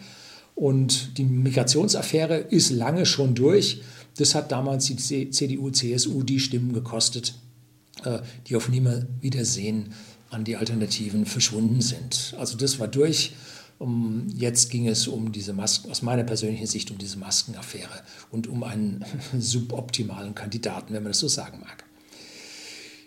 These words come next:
Wir können zusammenfassen, dass die Entrechtung der Bürger durch fünfzig Prozent der Wähler, nämlich S P D und C D U, die da maßgeblichen Anteil dran haben,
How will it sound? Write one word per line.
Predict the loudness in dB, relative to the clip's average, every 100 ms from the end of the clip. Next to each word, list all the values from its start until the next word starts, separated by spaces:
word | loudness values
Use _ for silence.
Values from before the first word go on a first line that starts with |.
| -2
Wir | 4
können | 8 8 8
zusammenfassen, | 6 6 6 4 4 4 4 4 0 -4 -14 -20 -2
dass | 4 4 4
die | 0 0
Entrechtung | 2 2 2 2 4 4 4
der | 4
Bürger | 4 4 6 4 4 0 -4 -10 -20 -20 -8
durch | 2 4 4 0
fünfzig | 2 2 2 0 -2 0
Prozent | 0 2 0 0
der | 0 0
Wähler, | -2 -2 -4 -6 -10 -16 -18 -10
nämlich | -8 -6 -6 -8 -12 -18 -14 -14 -12
S | -4 -2
P | -2
D | -2 -2 -2 -8 -16 -18 -20 -18 -6
und | -4 -2 0
C | 0
D | -2
U, | -2 0
die | 0
da | 0
maßgeblichen | 0 -2 -2 -2 0 -2 -4 -8 -8 -12 -10
Anteil | -6 -2 -2 -2
dran | -2 -2 -2
haben, | -2 0